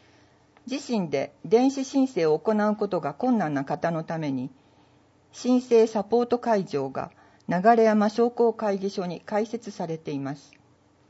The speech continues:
予約が必要。会場では補助員が電子申請の入力サポートを行います。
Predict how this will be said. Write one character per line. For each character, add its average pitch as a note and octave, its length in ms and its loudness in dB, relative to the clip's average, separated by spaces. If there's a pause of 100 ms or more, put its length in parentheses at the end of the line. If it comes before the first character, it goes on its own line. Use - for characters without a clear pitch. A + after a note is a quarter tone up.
(460)
予 D#3+ 100 -6
約 G#3 260 -2
が F3 140 -4
必 - 300 -14
要。 C3+ 240 -8 (1120)
会 C4 220 0
場 B3+ 220 4
で A#3 120 4
は D#3+ 280 2
補 F#3 120 -2
助 A#3 200 4
員 C3+ 200 0
が - 200 -6 (400)
電 A3+ 200 2
子 C4 140 -2
申 C4 240 2
請 F3 200 0
の D3 160 0
入 G#3 200 4
力 A#3+ 220 4
サ A3 160 -4
ポ G3+ 180 2
ー - 20 -2
ト C#3 140 -8
を C3+ 40 -6
行 C#3 140 -6
い C3 200 -6
ま B2 140 -10
す。 - 180 -20